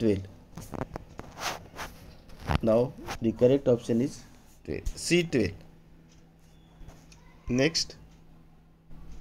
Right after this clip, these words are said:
दहा सेमी बाजू असलेल्या चौरसाच्या कर्णाची लांबी काढा.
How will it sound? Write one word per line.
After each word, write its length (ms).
दहा 300
सेमी 260
बाजू 260
असलेल्या 300
चौरसाच्या 480
कर्णाची 420
लांबी 200
काढा. 220